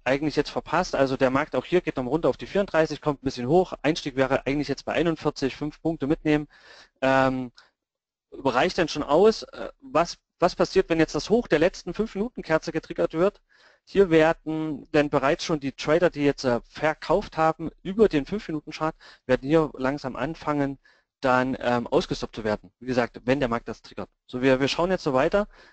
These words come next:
Markt nimmt nochmal Attacke nach unten auf und das sehe ich halt im zehn-Sekunden-Chart. Diese Attacke nach unten scheitert, Markt kommt hoch.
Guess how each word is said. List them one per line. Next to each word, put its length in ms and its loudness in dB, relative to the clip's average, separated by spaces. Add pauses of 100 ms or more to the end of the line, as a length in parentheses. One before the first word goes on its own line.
(120)
Markt 260 0
nimmt 160 -4
nochmal 220 2
Attacke 300 -4
nach 100 2
unten 260 -6
auf 220 0
und 60 -6
das 140 2
sehe 120 2
ich 100 -4
halt 160 2
im 100 -2
zehn-Sekunden-Chart. 840 -2
Diese 180 -2
Attacke 320 -4
nach 140 -2
unten 460 -8 (260)
scheitert, 580 2
Markt 200 0
kommt 260 -10
hoch. 240 -2